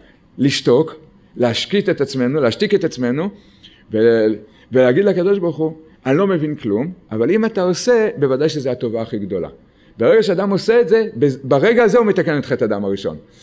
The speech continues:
לכן הוא זכה לעשות, אברהם ושרה זכו לעשות תיקון עצום ונורא בירידה למצרים. והיה אברהם ממצרים באור-, ב-, ברכוש כבד. מה זה הרכוש הכבד?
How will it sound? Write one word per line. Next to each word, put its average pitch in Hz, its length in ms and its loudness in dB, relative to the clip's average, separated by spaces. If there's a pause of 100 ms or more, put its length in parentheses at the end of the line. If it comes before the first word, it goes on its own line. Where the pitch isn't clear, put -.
(260)
לכן 214 400 0
הוא 151 120 0
זכה 135 340 0
לעשות, 196 600 0
אברהם 120 380 -2
ושרה 190 560 0 (420)
זכו 135 320 0
לעשות 202 460 -2
תיקון 202 340 -2
עצום 202 440 -2
ונורא 170 540 2
בירידה 151 480 2
למצרים. 147 540 -2 (360)
והיה 139 320 4 (360)
אברהם 160 280 0
ממצרים 175 580 -2
באור-, 135 360 2
ב-, 127 260 6 (300)
ברכוש 139 400 4
כבד. 113 300 2 (920)
מה 147 140 4
זה 185 120 4
הרכוש 165 340 2
הכבד? 156 460 2